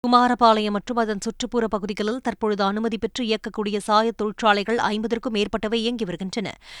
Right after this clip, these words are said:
இவற்றில் இருந்து சாய கழிவு நீர் சுத்திகரிக்கப்படாமல் தொடர்ந்து சாக்கடை கால்வாய் வழியாக வெளியேற்றப்படுவதாக புகார்கள் எழுந்தன. புகாரின் பேரில் ஆய்வு நடத்திய மாசு கட்டுப்பாட்டு வாரிய அதிகாரி,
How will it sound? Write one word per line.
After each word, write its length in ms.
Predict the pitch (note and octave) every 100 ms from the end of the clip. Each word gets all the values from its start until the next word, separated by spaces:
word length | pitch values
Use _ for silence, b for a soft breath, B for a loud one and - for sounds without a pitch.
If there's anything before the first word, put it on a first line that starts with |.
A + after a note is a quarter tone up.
| B
இவற்றில் 460 | A#3 B3+ - B3+ A3
இருந்து 260 | A#3+ B3+
சாய 380 | C4 A3 A3+ B3
கழிவு 320 | A#3 G#3+ G#3
நீர் 240 | G3+ A3 -
சுத்திகரிக்கப்படாமல் 1000 | G3+ B3+ B3 A#3+ G#3+ G3+ G3 G3+ A#3 B3
தொடர்ந்து 400 | G3+ G#3+ A3 B3+
சாக்கடை 480 | - G#3+ - A#3+ A#3
கால்வாய் 440 | G#3+ G#3 G3+ G3
வழியாக 440 | F#3+ F#3+ F#3+ F#3+
வெளியேற்றப்படுவதாக 880 | A3 G3+ A3 - G#3 F#3+ F#3+ F#3 A3
புகார்கள் 520 | G#3 A#3+ G3+ F3+ F#3+
எழுந்தன. 380 | A#3+ G3+ E3 F3+ D3+ - B B -
புகாரின் 480 | G#3 G#3+ G3+ G3
பேரில் 360 | F3+ G3+ G#3 A3+
ஆய்வு 260 | G3+ A3 A3
நடத்திய 380 | G3 F#3+ A3
மாசு 320 | A3 F#3+ G#3 B3+
கட்டுப்பாட்டு 520 | G#3 A3+ A3 G#3 G#3+
வாரிய 300 | G3 G3 F#3
அதிகாரி, 480 | F3+ G3 F#3+ G3